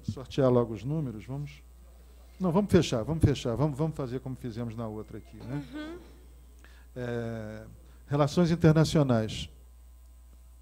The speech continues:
Speaker 1: Relações internacionais.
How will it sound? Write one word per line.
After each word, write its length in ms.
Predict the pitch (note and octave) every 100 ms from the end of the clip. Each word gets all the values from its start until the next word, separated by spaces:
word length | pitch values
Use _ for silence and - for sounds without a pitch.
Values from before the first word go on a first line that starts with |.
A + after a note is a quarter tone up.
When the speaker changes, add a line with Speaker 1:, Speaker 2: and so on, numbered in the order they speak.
| - - - - - - - - - - - - - - - - - - -
Speaker 1:
Relações 380 | B2 A#2 C#3+ C3+
internacionais. 920 | C3+ C3+ C3+ - C3 A2+ G#2 -